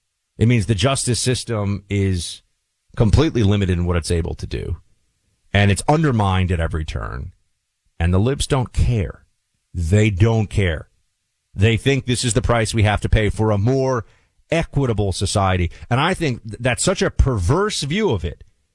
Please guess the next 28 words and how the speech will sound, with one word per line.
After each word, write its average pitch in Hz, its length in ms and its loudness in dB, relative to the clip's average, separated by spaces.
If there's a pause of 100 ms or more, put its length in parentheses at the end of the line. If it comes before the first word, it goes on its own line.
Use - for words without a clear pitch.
(140)
because 104 280 0
as 127 160 2
I've 131 200 0
said, 101 480 -2 (840)
you 110 220 0
have, 104 500 0 (600)
even 175 320 2
in 131 120 0
the 104 280 -2
highest 196 600 -2
crime 165 360 0
neighborhoods 139 600 -2
of, 104 200 -2 (260)
of 110 360 -2
any 190 300 0
American 127 500 -2
city, 85 420 -6 (960)
it 135 140 -4
is, 127 540 -4 (260)
i-, 123 140 0
i-, 131 300 2
if 131 180 2
you're 131 160 0
talking 165 460 0
about 135 340 0
a, 110 400 0 (240)
a 107 160 0
predominantly, 127 880 0